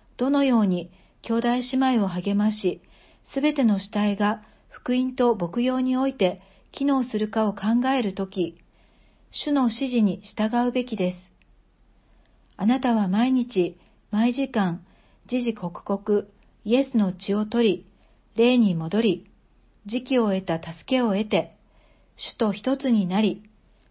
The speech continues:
地上で天のキリストの務めに応答するものとなることができます。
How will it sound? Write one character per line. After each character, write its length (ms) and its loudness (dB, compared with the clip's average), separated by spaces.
地 180 -6
上 240 4
で 400 -2
天 220 2
の 140 2
キ 180 -6
リ 120 0
ス 60 -16
ト 100 -2
の 160 0
務 260 -4
め 120 0
に 240 0
応 140 -2
答 220 2
す 140 -8
る 100 0
も 120 0
の 140 -2
と 320 -2
な 100 0
る 120 0
こ 120 -6
と 100 -6
が 120 -8
で 120 -8
き 120 -10
ま 200 -2
す。 60 -16